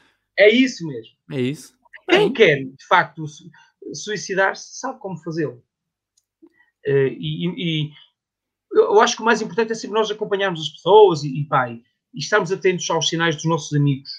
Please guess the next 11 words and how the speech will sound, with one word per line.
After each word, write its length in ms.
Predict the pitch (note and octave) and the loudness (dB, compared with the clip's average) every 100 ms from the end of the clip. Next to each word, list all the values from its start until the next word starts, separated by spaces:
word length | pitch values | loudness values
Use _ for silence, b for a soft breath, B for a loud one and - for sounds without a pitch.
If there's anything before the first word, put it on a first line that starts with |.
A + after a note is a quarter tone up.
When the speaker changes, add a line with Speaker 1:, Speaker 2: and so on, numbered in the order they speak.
| _ _ _ _ _ _ C3 | _ _ _ _ _ _ -4
Speaker 1:
Eh, 600 | C3 B2+ B2+ B2 B2+ B2 B2 B2 _ _ _ _ _ _ - | -2 -2 -2 -6 -6 -8 -10 -14 _ _ _ _ _ _ -2
mas 640 | E3 C#3+ C3+ - - - - - - | 4 6 4 2 -2 -4 -10 -20 -8
não 200 | D#3 E3 | -2 0
podemos 240 | D#3+ F3+ | 2 0
fazer 160 | E3+ E3 | 0 0
nada, 140 | F#3 D#3+ | 2 0
porque 100 | - | -2
isso 80 | D#3 | -4
é 40 | |
uma 80 | D#3 | -4
decisão, 400 | - C#3+ D3+ | -4 -2 -2